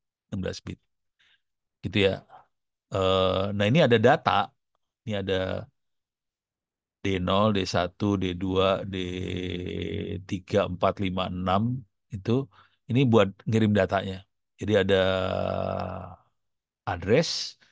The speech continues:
ada data. Nah, sisanya ini adalah buat kontrol.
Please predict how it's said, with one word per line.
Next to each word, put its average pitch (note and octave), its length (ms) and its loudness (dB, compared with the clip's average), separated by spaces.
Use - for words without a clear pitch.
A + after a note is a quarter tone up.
ada G2+ 220 -4
data. F2+ 240 0
Nah, F#2+ 180 -2
sisanya A#2 880 0
ini G#2+ 260 -4
adalah G#2 400 0
buat G2+ 400 0
kontrol. G2 560 0